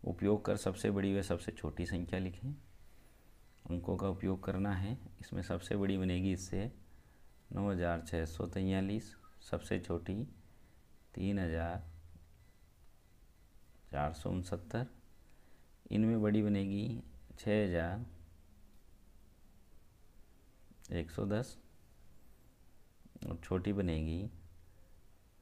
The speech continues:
एक हज़ार सोलह। इसमें बड़ी बनेगी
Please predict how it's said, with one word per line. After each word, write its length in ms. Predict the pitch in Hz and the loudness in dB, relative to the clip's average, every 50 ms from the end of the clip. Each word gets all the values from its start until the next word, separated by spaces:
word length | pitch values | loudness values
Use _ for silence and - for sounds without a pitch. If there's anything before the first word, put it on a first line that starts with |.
| - - - - - - - - | -20 -20 -20 -20 -20 -12 -4 0
एक 200 | 87 92 101 101 | 2 4 4 4
हज़ार 420 | 104 95 87 87 82 80 82 92 - - - - - - - - - - - - - - - - - - - - - - - - - - - - - - - - - - - | 2 2 2 2 2 0 0 -2 -4 -6 -10 -14 -16 -18 -18 -20 -20 -20 -20 -20 -20 -20 -20 -20 -20 -20 -20 -20 -20 -20 -20 -20 -20 -20 -20 -20 -20 -20 -20 -20 -20 -20 -10
सोलह। 400 | - - 82 85 90 98 113 131 - - - - - - - - - - - - - - - - - - - - - - - - - - - - - - - - - - - - - - - - - - - - - - | -4 0 2 2 2 2 2 0 -4 -8 -16 -16 -18 -18 -20 -20 -20 -20 -20 -20 -20 -20 -20 -20 -20 -20 -20 -20 -20 -20 -20 -20 -20 -20 -20 -20 -20 -20 -20 -20 -20 -20 -20 -20 -20 -20 -20 -20 -20 -20 -20 -20 -14 -10
इसमें 340 | - 95 92 - 104 104 104 | -8 -6 -2 0 2 2 4
बड़ी 200 | 98 95 98 101 | 4 4 4 4
बनेगी 480 | 95 92 92 87 87 87 87 87 92 | 4 4 4 2 2 0 0 -2 -2